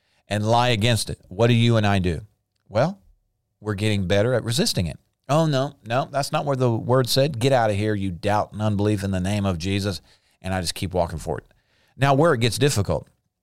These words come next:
because the spirit is willing, the flesh is weak. That's where it gets difficult, is because I get it. I understand it. There's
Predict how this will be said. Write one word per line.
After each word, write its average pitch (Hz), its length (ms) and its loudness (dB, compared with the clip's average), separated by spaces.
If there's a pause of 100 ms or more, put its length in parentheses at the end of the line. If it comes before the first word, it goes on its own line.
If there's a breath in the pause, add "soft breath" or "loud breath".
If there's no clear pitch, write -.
(380)
because 113 220 0
the 98 60 -2
spirit 123 300 2
is 85 80 -4
willing, 95 360 0
the 92 80 -12
flesh 113 320 0
is 85 140 -4
weak. 82 220 -6
That's 120 260 -2
where 156 160 4
it 135 80 -2
gets 135 180 0
difficult, 110 500 0
is 101 120 -8
because 107 580 0
I 107 140 -2
get 101 220 0
it. 92 200 -4 (240)
I 98 120 2
understand 104 500 0
it. - 120 -8 (520)
There's 117 420 -2